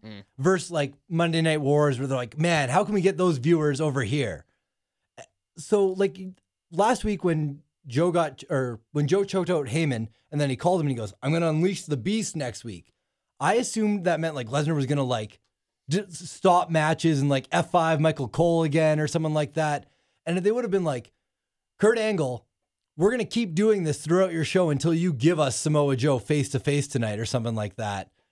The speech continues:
Speaker 2: And then I would have been inclined to tune in. Like, I can't change the channel. Not that I'm watching N B A,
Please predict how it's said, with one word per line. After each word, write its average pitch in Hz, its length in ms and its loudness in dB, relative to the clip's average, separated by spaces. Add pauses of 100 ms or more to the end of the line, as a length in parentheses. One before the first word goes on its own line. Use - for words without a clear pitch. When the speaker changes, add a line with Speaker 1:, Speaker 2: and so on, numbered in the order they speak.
(140)
Speaker 2:
And 175 140 2
then 196 100 2
I 175 160 4
would 247 100 2
have 180 100 -4
been 170 100 0
inclined 170 380 0
to 147 60 -2
tune 175 260 0
in. 156 280 -4
Like, 135 260 -4
I 170 160 2
can't 143 320 -4
change 131 240 -4
the 123 60 -8
channel. 117 520 -4 (280)
Not 160 160 2
that 139 100 0
I'm 127 160 0
watching 123 300 0
N 110 120 -2
B 113 140 -2
A, 107 260 -2